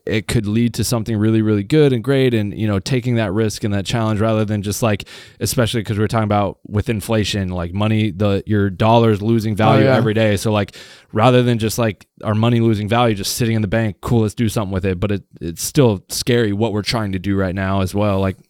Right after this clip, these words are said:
Speaker 1: getting
Speaker 2: Yeah.
Speaker 1: another property, especially in today, you
Speaker 2: Oh,
Speaker 1: know, the
Speaker 2: yeah.
Speaker 1: climate right
Speaker 2: Interest
Speaker 1: now. Like,
Speaker 2: rates and
Speaker 1: what
Speaker 2: stuff.
Speaker 1: happens if there's a recession and the interest rates are through the roof? So it's like,
Speaker 2: Yeah.
Speaker 1: yeah, there's never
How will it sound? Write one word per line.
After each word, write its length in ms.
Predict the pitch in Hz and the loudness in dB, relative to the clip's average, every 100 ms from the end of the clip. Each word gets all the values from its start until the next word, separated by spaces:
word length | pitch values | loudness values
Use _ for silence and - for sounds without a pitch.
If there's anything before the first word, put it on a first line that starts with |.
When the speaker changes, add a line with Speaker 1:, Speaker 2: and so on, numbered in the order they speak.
| _ | _
Speaker 1:
getting 260 | - 139 104 | 0 2 2
Speaker 2:
Yeah. 20 | |
Speaker 1:
another 240 | 98 95 90 | 0 -2 -2
property, 520 | 98 92 104 104 104 - - | -2 -2 0 0 -2 -6 -18
especially 380 | - 135 104 120 | 0 0 2 -2
in 200 | 107 90 - | -4 -8 -6
today, 300 | 113 104 98 | -2 -2 -2
you 140 | 110 107 | -2 2
Speaker 2:
Oh, 120 | 127 | 4
Speaker 1:
know, 80 | 123 | 4
the 40 | 123 | 4
Speaker 2:
yeah. 80 | 113 | 2
Speaker 1:
climate 360 | 117 113 - | 0 2 2
right 80 | - | 2
Speaker 2:
Interest 180 | 107 110 | 4 4
Speaker 1:
now. 120 | 127 | 6
Like, 80 | 107 | 4
Speaker 2:
rates 120 | 101 | 4
and 60 | 120 | 4
Speaker 1:
what 60 | 123 | 4
Speaker 2:
stuff. 80 | 120 | 4
Speaker 1:
happens 260 | 131 120 | 2 2
if 80 | 113 | -2
there's 160 | 117 113 | -4 -2
a 60 | |
recession 460 | 120 123 151 131 120 | 0 2 2 2 0
and 100 | 104 | -4
the 100 | - | -4
interest 260 | 127 123 - | -2 -2 0
rates 220 | 123 131 | -2 -2
are 60 | |
through 160 | 120 147 | -2 2
the 80 | 135 | 4
roof? 320 | 151 135 104 | 6 4 4
So 140 | 123 | 0
it's 100 | 110 | 2
like, 200 | 120 107 | 2 2
Speaker 2:
Yeah. 280 | - 123 107 - - - _ | 2 -2 -2 -8 -14 -20 _
Speaker 1:
yeah, 240 | - 101 95 | -2 -2 2
there's 200 | 147 147 | 0 2
never 540 | 180 175 165 147 113 | 2 6 6 4 0